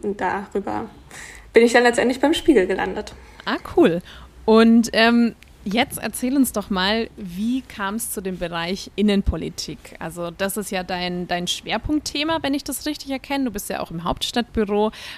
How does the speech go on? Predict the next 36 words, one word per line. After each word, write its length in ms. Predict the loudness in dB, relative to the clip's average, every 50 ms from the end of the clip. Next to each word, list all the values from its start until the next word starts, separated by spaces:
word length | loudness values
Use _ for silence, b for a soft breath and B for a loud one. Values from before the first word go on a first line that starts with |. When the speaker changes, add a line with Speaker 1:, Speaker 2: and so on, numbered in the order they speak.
| B B
Speaker 2:
Ähm, 280 | 0 0 0 0 0 2
warum 260 | 4 4 4 4 4
hast 180 | 2 0 -2 -2
du 40 | -4
dich 120 | -4 -2
dafür 260 | -2 -4 -2 0 0
entschieden? 580 | 0 2 2 0 0 0 -2 -4 -2 -4 -4 -6 B B B B B _ _ _ -20 -20 -20 -20 B B B B B B B B B B B B B B B B B B B B B -20 -20 _ -20 _ -20 -20 -20 -10 -6 -6
Speaker 1:
Weil 720 | -2 2 2 2 4 8 8 10 10 12 12 10 10 8 4
es 200 | 2 0 0 2
halt 160 | 2 2 4
einfach, 460 | 4 4 2 2 2 2 0 0 0 -2 -8 -8 -4
ich 240 | -2 -2 -2 -2 -4
find's 300 | -2 -2 -2 -2 -4 -2
total 500 | -2 -2 -2 -2 -4 2 2 2 2 2
faszinierend. 920 | 0 -2 -4 -4 -4 -6 -6 -4 -2 0 0 0 0 0 0 0 0 -2 -2
Das 220 | -2 -2 -2 -2
ist, 420 | 0 0 0 0 -4 -10 -12 -14 B B B B B B B B B B B B B -2
Politik 440 | 2 4 4 4 4 4 4 4 4
ist 100 | 6 6
ja 100 | 6 8
so 60 | 8
ein 120 | 6 8 8
bisschen 400 | 6 6 6 4 4 4 2 0
wie 80 | 0
die 100 | 0 0
Schaltzentrale 1120 | 0 2 4 4 6 6 4 0 -2 0 2 2 2 2 0 2 4 6 6 6 6 4 4
in 100 | 2 2
unserer 340 | 0 0 -2 0 0 0 0
Gesellschaft. 960 | 0 0 0 2 2 2 2 2 0 -2 -2 0 0 0 0 0 -2 -6 -4
Und 400 | -2 0 2 2 0 0 -4 -8 B B B B B B B B B B B B -8 -8 -8 -8 -10
das, 400 | -4 2 4 4 4 4 2 2
was 200 | 2 4 6 4
jetzt 180 | 2 2 4
in 60 | 2 4
der 100 | 4 4
Politik 440 | 4 2 2 2 2 -2 -10 -12